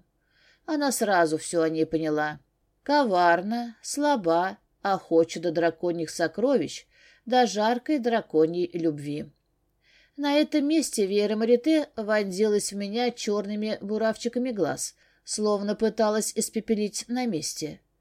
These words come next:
Один из вееров даже из кресла привстал, пытаясь разглядеть во мне воспетые мамулей Клависа достоинства.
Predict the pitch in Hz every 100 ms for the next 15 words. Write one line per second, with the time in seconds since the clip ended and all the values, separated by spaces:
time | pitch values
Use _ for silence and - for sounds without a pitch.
0 | _ _ _ _ 294 277 302 262 185 180
1 | 180 185 214 180 175 185 196 - 233 285
2 | - 190 - 156 - 175 160 165 165 175
3 | 165 165 - 185 175 165 180 160 180 170
4 | 165 175 247 277 220 214 202 - 196 180
5 | 196 190 196 190 196 202 202 277 269 233
6 | - 233 247 - 160 147 143 - 147